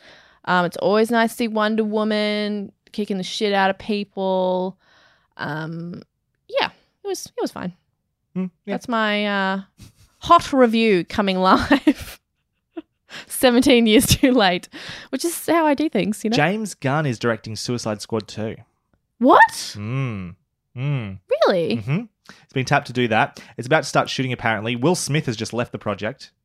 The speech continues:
Speaker 2: due to
Speaker 1: Oh, I,
Speaker 2: scheduling
Speaker 1: I bet,
Speaker 2: conflicts.
Speaker 1: like,
Speaker 2: My re-,
Speaker 1: um,
Speaker 2: my
Speaker 1: D C are just, like, doing backflips about
Speaker 2: Yeah.
Speaker 1: that. Wow.
Speaker 2: Yeah.
Speaker 1: Good on him.
Speaker 2: Yeah, I'm very happy for him.
Speaker 1: Yeah.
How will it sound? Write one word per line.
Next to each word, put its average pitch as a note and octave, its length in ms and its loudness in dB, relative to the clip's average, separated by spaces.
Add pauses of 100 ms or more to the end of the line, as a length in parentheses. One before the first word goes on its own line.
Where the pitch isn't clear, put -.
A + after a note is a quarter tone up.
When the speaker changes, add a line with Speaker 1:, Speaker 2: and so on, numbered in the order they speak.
(140)
Speaker 2:
due B2+ 120 0
to A2+ 40 -2
Speaker 1:
Oh, - 20 -2
I, - 20 -2
Speaker 2:
scheduling B2 380 -2
Speaker 1:
I A#2+ 40 -6
bet, - 120 -2
Speaker 2:
conflicts. A#2 360 -4
Speaker 1:
like, G#3+ 240 -2 (360)
Speaker 2:
My C#3 120 6
re-, C#3 160 4
Speaker 1:
um, - 80 0
Speaker 2:
my D3+ 140 6
Speaker 1:
D G#3 160 4
C G#3+ 300 2
are G3 60 2
just, G3 120 -6
like, F3+ 120 2
doing F#3+ 220 -2
backflips - 1000 -8
about - 180 2
Speaker 2:
Yeah. D3+ 240 6 (140)
Speaker 1:
that. - 120 -4
Wow. A#3+ 640 -2
Speaker 2:
Yeah. G#3 500 4 (680)
Speaker 1:
Good - 220 4
on G3 140 6
him. F3 400 -2 (260)
Speaker 2:
Yeah, F3+ 300 6
I'm E3+ 280 4
very E3+ 220 6
happy D3+ 260 -2
for - 300 2
him. - 80 4
Speaker 1:
Yeah. A3+ 260 2